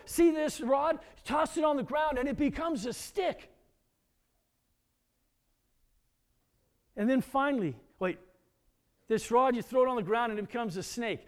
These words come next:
"See, that's good. You all are listening." <sighs> Hi, yi, yi. <clears throat>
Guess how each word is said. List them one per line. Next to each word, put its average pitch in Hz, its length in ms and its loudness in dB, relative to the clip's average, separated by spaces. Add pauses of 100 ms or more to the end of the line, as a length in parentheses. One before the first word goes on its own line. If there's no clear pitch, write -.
(100)
"See, 330 200 -4
that's 302 260 -2
good. 330 320 -4
You 285 120 2
all 269 160 2
are 214 80 0
listening." 185 480 -6 (600)
<sighs> - 600 -18
Hi, 262 200 0
yi, 165 220 0
yi. 180 540 -2 (1080)
<clears throat> - 380 10